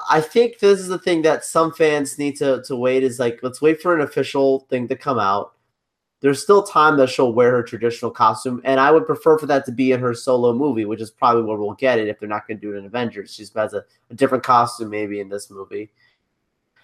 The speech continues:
Uh, and another thing, too, is that I, I, it's possible the reason we have this greener color look is that it's paying homage to the ori-,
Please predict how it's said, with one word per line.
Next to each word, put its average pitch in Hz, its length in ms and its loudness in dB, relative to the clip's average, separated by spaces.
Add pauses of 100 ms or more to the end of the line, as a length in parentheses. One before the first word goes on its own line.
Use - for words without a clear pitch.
(160)
Uh, 139 320 6
and 185 120 4
another 214 260 6
thing, 202 180 4
too, 196 320 4
is 147 160 0
that 139 320 2 (640)
I, 143 160 4 (100)
I, 147 240 2
it's 170 200 -4
possible 196 540 0
the 160 120 -2
reason 160 240 -4
we 156 100 -2
have 139 220 -2
this 131 200 -6
greener 139 1000 -2
color 127 460 0
look 127 420 -2 (640)
is 135 80 -8
that 151 140 2
it's 147 180 -12
paying 151 240 -4
homage 156 480 -2
to 143 100 -6
the 127 180 -2
ori-, 131 300 -2